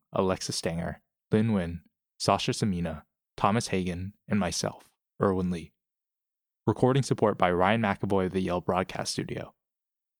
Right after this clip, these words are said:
Jingles by Eddie Joe Antonio and Luis De Felice, with episode music by Sasha Samina.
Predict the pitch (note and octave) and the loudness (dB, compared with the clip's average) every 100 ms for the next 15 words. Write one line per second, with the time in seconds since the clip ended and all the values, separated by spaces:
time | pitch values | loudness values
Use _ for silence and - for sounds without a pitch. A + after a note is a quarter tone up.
0 | _ - B2+ C3 C3+ - F#2 - G#2+ B2 | _ 2 4 4 4 4 4 8 8 8
1 | A#2 G#2+ G2 - A2 B2 C3 C#3+ E3 G#2 | 6 6 4 4 2 4 2 2 2 2
2 | G2+ G#2+ - G2+ F#2+ - G2+ G2 - - | 4 4 4 2 2 0 0 -2 -4 -8
3 | _ _ _ - G#2+ - - - C3 B2+ | _ _ _ 2 2 2 0 2 2 2
4 | G#2+ G#2+ A2+ C#3 C3+ - - - F#2+ B2 | 2 2 2 2 0 -2 2 2 4 2
5 | A#2 A2+ G2 F#2+ - | 2 2 2 0 -6